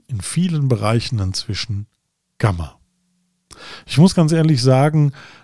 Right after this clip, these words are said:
neben vielen anderen wunderschönen Design-Tools, die mit Hilfe von K I und großen Bilderdatenbanken da tolle Dinge erstellen können,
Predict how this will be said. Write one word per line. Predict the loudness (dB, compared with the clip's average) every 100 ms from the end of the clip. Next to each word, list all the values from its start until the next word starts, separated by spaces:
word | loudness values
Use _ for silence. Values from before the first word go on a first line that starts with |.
| -2
neben | 0 2 0
vielen | -2 -4 -4 -4 -2
anderen | -2 2 2 2
wunderschönen | 2 2 0 2 2 2 0
Design-Tools, | -2 -4 -4 -4 -2 0 0 0 -2
die | -6 -6
mit | -6 -2
Hilfe | -4 -4 -6
von | -4 -4
K | -4 -4 -4
I | -4 -4 -4
und | -2 -2 -2 -10 -20 -20 -20 -8
großen | 0 2 2 -2 -6
Bilderdatenbanken | -4 -4 -4 -4 -6 -6 -4 -2 -4 -4 -2
da | -2
tolle | -2 0 2 2
Dinge | 2 0 2 0
erstellen | -2 -4 -2 2 4 2 2
können, | 2 2 0